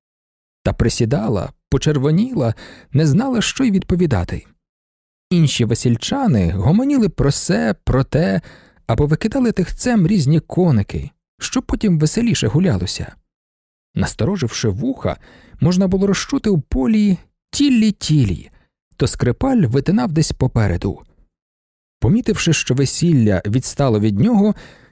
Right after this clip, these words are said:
він спинявся трохи відсапнути, довго натирав смичка каніфоллю, щоб краще цигикав по струнах, а потім знову рушав, виводячи грифом зверху вниз і знизу вверх. Це він відбивав сам собі такт.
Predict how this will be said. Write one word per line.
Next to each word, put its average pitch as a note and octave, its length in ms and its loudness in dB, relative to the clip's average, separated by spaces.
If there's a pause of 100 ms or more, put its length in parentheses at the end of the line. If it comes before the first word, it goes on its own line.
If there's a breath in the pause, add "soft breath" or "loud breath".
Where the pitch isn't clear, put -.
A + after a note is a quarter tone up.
він E3 160 2
спинявся C#4+ 520 -2
трохи D3 260 -2
відсапнути, A2+ 920 -2 (320)
довго B2+ 360 2
натирав C3 340 0
смичка A2+ 460 0
каніфоллю, F#3+ 760 0 (240 soft breath)
щоб - 280 -6
краще B3+ 360 0
цигикав D3 540 0
по C3 100 -2
струнах, G3 580 -2 (440 soft breath)
а A#2+ 80 0
потім G3 380 0
знову D3 360 0
рушав, A#2 500 0 (320 soft breath)
виводячи G3+ 520 -2
грифом D#3 540 0
зверху A#2+ 420 0
вниз G3 580 0 (100)
і A3+ 100 -2
знизу D#3+ 420 2
вверх. F#3+ 520 -2 (400 soft breath)
Це - 200 -2
він A#3 200 0
відбивав F3+ 500 0
сам B3 280 -2
собі D3 300 0
такт. - 540 -4